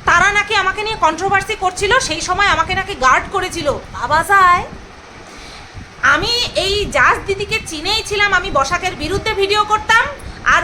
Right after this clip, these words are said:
বসাকের সমকক্ষ জাজ দিদি বসাককে আগলে রেখেছিল, সেই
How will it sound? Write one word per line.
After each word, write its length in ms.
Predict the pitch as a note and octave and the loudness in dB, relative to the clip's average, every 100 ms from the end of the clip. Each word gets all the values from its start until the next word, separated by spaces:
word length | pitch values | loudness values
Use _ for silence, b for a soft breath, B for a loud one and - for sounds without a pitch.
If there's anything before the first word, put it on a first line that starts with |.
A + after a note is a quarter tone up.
| B3+ | 2
বসাকের 440 | C#4 C#4 D4 G4+ | 0 2 0 0
সমকক্ষ 600 | - D#4 F#4 F#4 G4 A4+ | 0 -2 0 -2 0 -2
জাজ 280 | - D4+ E4+ F#4+ | 2 2 2 0
দিদি 200 | G4 A4+ | -2 0
বসাককে 480 | D4+ D4+ F4+ - | 0 0 -2 -2
আগলে 460 | G4+ C#4+ D#4 D#4 F#4+ | -2 2 0 0 -2
রেখেছিল, 460 | F#4+ F#4+ F4+ D#4+ D4 | -2 -4 -8 -6 -6
সেই 440 | - D4 F#4+ G4+ | -2 -2 0 0